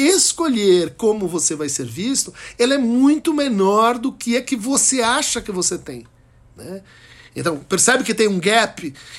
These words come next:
e é nesse gap que muito sofrimento começa a se desenvolver.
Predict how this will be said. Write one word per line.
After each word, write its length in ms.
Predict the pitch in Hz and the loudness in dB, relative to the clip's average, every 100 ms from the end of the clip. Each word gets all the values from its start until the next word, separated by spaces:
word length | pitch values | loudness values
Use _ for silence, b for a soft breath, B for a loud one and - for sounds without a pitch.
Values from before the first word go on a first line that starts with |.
| - | -2
e 100 | 185 | 0
é 40 | |
nesse 280 | 180 196 - | 2 2 0
gap 380 | 160 175 208 - | 0 2 2 0
que 120 | - | -4
muito 380 | 180 170 202 208 | -2 0 0 -2
sofrimento 1400 | - 247 254 254 208 185 208 - 269 269 277 294 294 302 302 | -4 -4 -6 -4 -2 -2 -4 -6 -4 -2 -2 -2 0 0 -2
começa 640 | 294 262 196 190 - 240 | -4 -2 0 0 0 0
a 80 | 226 | 0
se 160 | - 240 | 0 0
desenvolver. 840 | 196 262 285 349 330 269 233 - | -2 -2 -2 0 0 2 0 -2